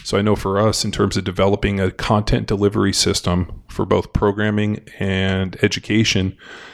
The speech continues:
uh, something that we really liked, there just wasn't a solution a couple years ago, and we've really seen, uh, a, you know, a movement in terms of technology and delivery of information that's really at the forefront. And I think, um,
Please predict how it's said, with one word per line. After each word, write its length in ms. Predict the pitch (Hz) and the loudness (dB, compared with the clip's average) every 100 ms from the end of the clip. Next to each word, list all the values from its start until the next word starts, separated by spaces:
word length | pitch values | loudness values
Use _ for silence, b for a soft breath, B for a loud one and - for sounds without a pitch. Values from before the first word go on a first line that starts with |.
| B - | B -2
uh, 320 | 95 85 78 110 | 0 2 -2 -4
something 320 | - 104 104 | -2 0 2
that 160 | 98 92 | 0 2
we 80 | 95 | 2
really 220 | 98 95 | 2 2
liked, 520 | 95 104 117 - - | 2 0 0 -6 -4
there 100 | 104 | -2
just 160 | 95 - | -2 0
wasn't 280 | 98 90 95 | 0 0 0
a 40 | |
solution 480 | - 92 95 - 110 | 0 0 0 0 -2
a 40 | |
couple 220 | - 95 | -2 -2
years 240 | 92 95 - | 0 0 0
ago, 280 | 98 98 92 | 0 0 0
and 140 | 92 | -2
we've 140 | 95 | -2
really 180 | 98 95 | -2 -2
seen, 480 | 98 - 98 95 90 B B B B | 0 2 4 2 0 B B B B
uh, 240 | - 80 - - | -4 -2 -4 -6
a, 100 | - 98 92 104 | -2 0 0 -2
you 80 | 98 | -2
know, 80 | 95 | -2
a 120 | 101 | -4
movement 500 | 95 101 104 107 101 | 0 4 4 2 -2
in 120 | 95 | -2
terms 260 | - 101 - | 0 0 -2
of 60 | |
technology 960 | - 107 - 101 101 98 95 101 95 90 - - | -2 -2 0 -2 0 0 0 2 2 0 -6 -4
and 300 | 101 95 92 | -2 -2 -2
delivery 540 | 98 92 101 101 98 95 | -2 2 2 4 0 0
of 80 | |
information 720 | 92 90 95 92 98 98 101 95 | 0 -2 -4 -2 -2 -2 -2 -2
that's 220 | 92 - | -4 -2
really 360 | 95 95 95 | 0 0 0
at 120 | 98 - | -4 -6
the 40 | |
forefront. 480 | - 101 101 104 95 | -4 0 0 0 -4
And 140 | 95 | -4
I 60 | 90 | -4
think, 280 | - 98 98 | -2 -2 0
um, 320 | 95 95 | 2 2